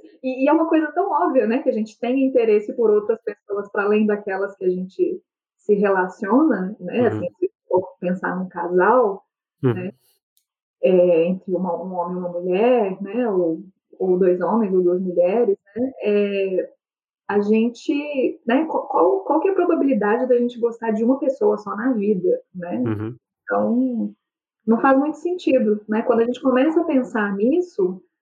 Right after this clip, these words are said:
Speaker 1: a, a, a monogamia vai sendo quebrada de diversas formas,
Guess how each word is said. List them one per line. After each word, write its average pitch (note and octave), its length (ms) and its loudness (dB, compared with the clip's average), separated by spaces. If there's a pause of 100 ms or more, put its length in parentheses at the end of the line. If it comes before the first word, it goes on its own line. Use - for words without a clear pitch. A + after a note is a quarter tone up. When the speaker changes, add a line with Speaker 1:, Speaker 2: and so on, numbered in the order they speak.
(300)
Speaker 1:
a, G#3 80 0
a, G#3 760 -2
a - 20 -2
monogamia B3 720 2
vai D4 140 -4
sendo D#4 260 -8
quebrada A#3 560 0
de A#3+ 120 -8
diversas A#3 560 -2
formas, C4+ 400 -4